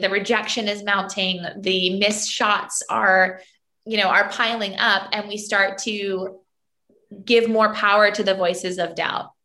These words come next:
Um, and then maybe we get an opportunity and we remember how it feels to just, like, lean into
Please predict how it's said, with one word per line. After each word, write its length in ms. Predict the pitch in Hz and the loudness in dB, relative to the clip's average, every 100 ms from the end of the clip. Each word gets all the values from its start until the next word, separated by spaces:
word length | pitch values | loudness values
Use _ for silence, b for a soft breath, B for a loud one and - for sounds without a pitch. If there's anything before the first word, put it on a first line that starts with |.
| b b b _ | b b b _
Um, 680 | 196 196 180 180 180 180 208 - _ _ _ - | 0 4 4 2 0 -6 -12 -20 _ _ _ 0
and 160 | 240 | 2
then 120 | 226 226 | 4 4
maybe 200 | 233 233 | 4 2
we 100 | 233 | 2
get 120 | 226 | 2
an 100 | 220 | 2
opportunity 640 | 208 214 214 226 226 214 | 0 0 -4 -4 -2 0
and 100 | 202 | 0
we 80 | 208 | 0
remember 340 | 208 214 202 | -2 0 -2
how 160 | 202 196 | 0 0
it 160 | 185 - | 0 0
feels 440 | 190 165 - - | -2 0 -4 -8
to 100 | - | -8
just, 320 | 190 196 - - | -4 -4 -2 0
like, 200 | 190 208 | 0 0
lean 260 | 202 202 | -2 0
into 640 | 190 185 - 180 165 170 | 0 -2 -4 0 2 0